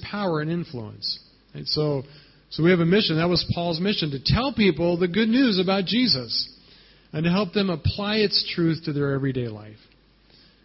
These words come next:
And he said, "That's what I live for." And he says, "I do everything for the sake of the gospel." And in the context here, he's talking about,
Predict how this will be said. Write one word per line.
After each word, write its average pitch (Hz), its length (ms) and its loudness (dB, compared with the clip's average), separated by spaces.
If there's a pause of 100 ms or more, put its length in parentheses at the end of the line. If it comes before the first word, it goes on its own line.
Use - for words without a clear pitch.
(140)
And 135 100 -8
he 135 80 -2
said, 147 200 -2
"That's 180 240 0
what 180 100 2
I 156 140 0
live 135 260 -2 (120)
for." 117 260 -12
And 139 60 -6
he 143 60 -2
says, 165 160 0
"I 185 120 6
do 208 180 4
everything 175 920 0 (480)
for 160 100 -2
the 143 100 -2
sake 165 320 2
of 156 100 -4
the 143 100 -6
gospel." 113 520 -10 (800)
And 156 80 2
in 160 120 6
the 151 60 2
context 170 560 0
here, 156 100 0
he's 147 160 0
talking 170 380 -4
about, 135 360 -4